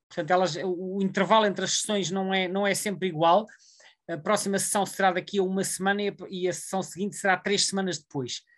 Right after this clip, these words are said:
Portanto, próxima sessão já no próximo sábado, no dia dois de abril. As outras sessões são nas datas que estão aqui indicadas, então, neste quadro.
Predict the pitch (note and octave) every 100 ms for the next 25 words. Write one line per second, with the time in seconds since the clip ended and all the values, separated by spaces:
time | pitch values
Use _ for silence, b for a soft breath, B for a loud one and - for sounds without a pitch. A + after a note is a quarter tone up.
0 | b b - E3 - A3 A3 G#3+ G#3 -
1 | A3 G3+ G#3 G3+ G#3 G3 - F#3+ E3+ -
2 | E3+ F3+ F#3+ A3 b b b b b E3+
3 | F3 D#3 G3 G#3 G#3 - D#3+ G#3 D3+ C#3
4 | C3 A2 _ _ _ _ _ _ _ _
5 | _ _ - D#3+ G#3 G#3 - G#3 G3 -
6 | F#3+ F3 F3+ E3+ E3 - E3 D#3 F3+ D#3+
7 | D#3 E3 E3+ E3+ D#3+ D#3+ C#3+ E3 E3 -
8 | - E3+ E3+ - - G3 -